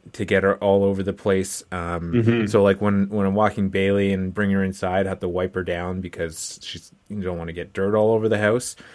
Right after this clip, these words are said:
Speaker 1: uh, or at least try to prevent as much dirt all over the house. But, um, you know, later at night, things will, will freeze a little bit. So it's, it's actually, you know, the dirt doesn't accumulate as much. So it's, it's kinda
Speaker 2: Mm.
Speaker 1: nice when everything is a little bit hardened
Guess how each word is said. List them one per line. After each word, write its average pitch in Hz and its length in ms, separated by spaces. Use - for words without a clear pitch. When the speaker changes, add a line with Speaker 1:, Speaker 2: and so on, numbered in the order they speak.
Speaker 1:
uh, 90 280
or 95 160
at 87 80
least 90 200
try 92 200
to 85 80
prevent 104 600
as 107 140
much 104 260
dirt 104 200
all 107 140
over 107 180
the 104 100
house. 104 320
But, 120 260
um, 120 500
you 170 80
know, 147 120
later 147 300
at 113 80
night, 120 460
things 127 320
will, 113 300
will 110 180
freeze 151 340
a 113 80
little 95 220
bit. 87 240
So 101 200
it's, - 220
it's 101 160
actually, 98 540
you 101 100
know, 95 260
the 110 240
dirt 110 360
doesn't 98 460
accumulate 98 600
as 85 160
much. 85 300
So 95 120
it's, - 240
it's - 140
kinda 110 260
Speaker 2:
Mm. 98 40
Speaker 1:
nice 107 440
when 92 500
everything 98 440
is 92 240
a 107 60
little 104 240
bit 101 160
hardened 107 640